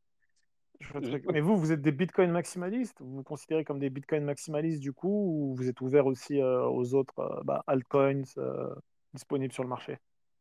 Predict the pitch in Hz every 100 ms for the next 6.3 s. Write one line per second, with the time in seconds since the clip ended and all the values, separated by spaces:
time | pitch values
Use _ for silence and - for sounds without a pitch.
0 | _ _ _ _ _ _ _ _ _ _
1 | _ _ _ _ - _ _ 247 - -
2 | - 135 135 147 131 131 131 127 - 139
3 | 131 - 170 156 143 131 131 - - 160
4 | 165 - 120 - - - 131 110 - -
5 | 139 120 139 143 120 127 117 113 - 123
6 | 107 101